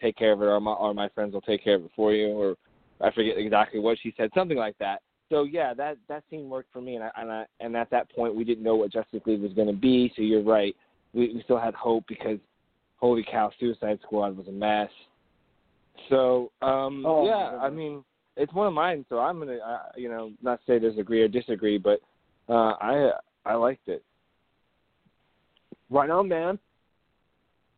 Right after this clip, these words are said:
Speaker 2: Um, go ahead and give us our next one.
Speaker 1: Um, this one's on my list. It's a, it will stick with the theme of films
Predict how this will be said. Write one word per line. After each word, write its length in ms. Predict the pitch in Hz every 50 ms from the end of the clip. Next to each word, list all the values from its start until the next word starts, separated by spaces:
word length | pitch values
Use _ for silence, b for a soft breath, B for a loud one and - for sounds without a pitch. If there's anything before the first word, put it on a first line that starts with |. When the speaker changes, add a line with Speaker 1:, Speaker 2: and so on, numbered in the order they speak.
| _ _ _ _ _ _ -
Speaker 2:
Um, 360 | 160 165 160 156 156 151 151 139
go 120 | 170 175
ahead 180 | 180 175 180 165
and 80 | 160
give 140 | 143 175 165
us 100 | 175 170 -
our 100 | 185 165
next 280 | 156 151 160 208 - -
one. 160 | 190 131 113 - _ _ _ _ _ _ _ _ _ _ _ _ _ _ _ _ _ _ _ _ _ _ _ _ _ _ _ _ _
Speaker 1:
Um, 600 | - 139 139 139 143 143 139 143 139 135 131 123 120
this 100 | 156 175 -
one's 160 | 190 180 170
on 120 | 175 165
my 120 | 160 151 143
list. 260 | 139 139 147 147 143 -
It's 200 | - 123 - -
a, 200 | 123 - - 131
it 80 | 127 -
will 180 | - 123 127 - _
stick 180 | - 151 -
with 120 | 147 143 -
the 80 | 123 - -
theme 240 | 135 131 127 123 120
of 120 | 110 98 - _ -
films 280 | 120 120 117 117 117